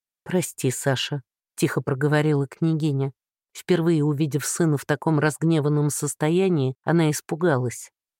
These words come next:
«Я по-прежнему хочу познакомиться с этой девушкой». «Бог простит. И я прощаю, матушка. Извините, что вспылил, но эта девушка мне по-настоящему дорога».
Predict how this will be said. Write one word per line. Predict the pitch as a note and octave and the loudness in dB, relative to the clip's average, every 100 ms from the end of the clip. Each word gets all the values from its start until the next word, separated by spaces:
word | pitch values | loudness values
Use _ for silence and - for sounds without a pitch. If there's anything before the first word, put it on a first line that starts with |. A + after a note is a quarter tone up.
| _ _ | _ _
«Я | C3 E3+ D#3+ | -2 0 2
по-прежнему | D#3+ D3+ E3 F#3 D#3 D#3+ D#3 | 0 0 0 0 0 0 0
хочу | - D#3 - D3+ | 0 -2 -2 -2
познакомиться | C#3+ C#3+ C3+ - E3 F3 E3+ - D3 | -2 0 -2 0 0 2 0 -2 -4
с | - | -2
этой | D3 D#3 | -2 -2
девушкой». | C#3+ D3 B2+ B2 - C3 C3+ _ _ _ _ _ - | -2 0 0 -4 -4 -6 -6 _ _ _ _ _ -2
«Бог | F#3+ - | -2 -2
простит. | - B2 - - A#2+ - _ _ _ - | -2 -2 -2 -4 -4 -6 _ _ _ 0
И | |
я | F3 C#3 | 2 2
прощаю, | - - - - C3 C3 | 0 -2 -2 0 2 2
матушка. | C3 A#2+ A#2+ - C3 - _ _ - | 0 -2 -6 -6 -8 -10 _ _ -4
Извините, | E3 D#3+ F3 D#3 B2 C3 | -2 2 2 2 0 -2
что | - C3+ | -2 -6
вспылил, | - - D#3 D#3+ F3 C#3 _ _ _ | -6 -4 0 2 0 -2 _ _ _
но | D#3+ E3 | 2 2
эта | C#3 C#3+ | 2 0
девушка | C#3 D#3+ C#3 - B2+ | 0 0 0 -4 -2
мне | C3+ C#3 | 0 0
по-настоящему | - C3+ C3+ - C#3 C3+ - - B2+ | 0 0 0 0 0 2 0 -2 -2
дорога». | B2 C3 C3+ C3 A#2 | 0 0 0 -2 -4